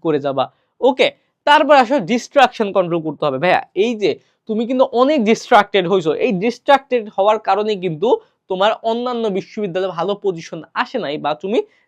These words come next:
চান্স পাও নাই। এখন ওই ডিস্ট্রাকশন বাদ দিয়ে তোমাকে একটা কামব্যাক দেওয়া লাগবে। এই কারণে যদি মোবাইল ফোন থাকে, ওইটা Facebook, মেসবুক সব ডিঅ্যাক্টিভেট করে দাও, Instagram চালায়ও না, কিচ্ছু করার দরকার নেই। যেই সব জিনিস, রিলেশনশিপ থাকলে ওইগুলো, যেই সব জিনিস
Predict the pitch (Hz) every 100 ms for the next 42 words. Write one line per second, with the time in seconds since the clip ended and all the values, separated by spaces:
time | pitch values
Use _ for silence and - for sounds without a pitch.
0 | _ 226 196 190 - 247 214 151 120 _
1 | _ - 208 - 294 254 202 185 156 202
2 | - 254 - - 202 160 160 143 143 220
3 | 403 _ _ 185 180 208 226 - 196 180
4 | 165 156 147 143 143 127 127 - 202 226
5 | 247 202 185 175 196 185 175 202 214 233
6 | 208 190 175 185 - _ _ 185 214 214
7 | 208 190 208 208 220 214 - 208 165 214
8 | 208 208 190 165 180 165 175 208 - 226
9 | 202 185 202 202 208 180 165 - _ _
10 | 254 240 285 254 202 170 170 170 131 139
11 | 202 - 214 185 170 147 185 208 214 196
12 | 185 196 190 196 190 175 156 - _ _
13 | 143 170 185 277 214 196 220